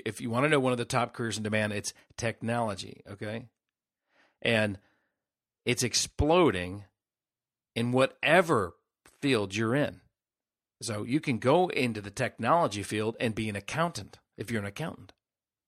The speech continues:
You can go in the, in the technology field and be in the H R department, or you can be in shipping or customer service, and so on. All these,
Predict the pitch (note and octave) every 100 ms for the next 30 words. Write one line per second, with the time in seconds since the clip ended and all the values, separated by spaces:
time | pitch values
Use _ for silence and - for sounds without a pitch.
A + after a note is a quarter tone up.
0 | _ _ _ - A#2+ A#2+ A2+ C3+ F3+ C3
1 | A2 G2 - A2 G#2+ G#2 B2 - A#2 E3
2 | G3+ C3 G2+ - G2 G2 - - _ _
3 | _ A#2+ A2+ A#2+ A#2 - A#2+ A2+ D3+ E3
4 | F3 - - - - - - - A#2 A2
5 | A2+ A#2+ A2+ - G3 - - - - -
6 | - C3 - A2+ - F#3 F#3 - - -
7 | _ _ _ - A#2+ - F#3 C3+ A2+ E3
8 | F3+ F#3+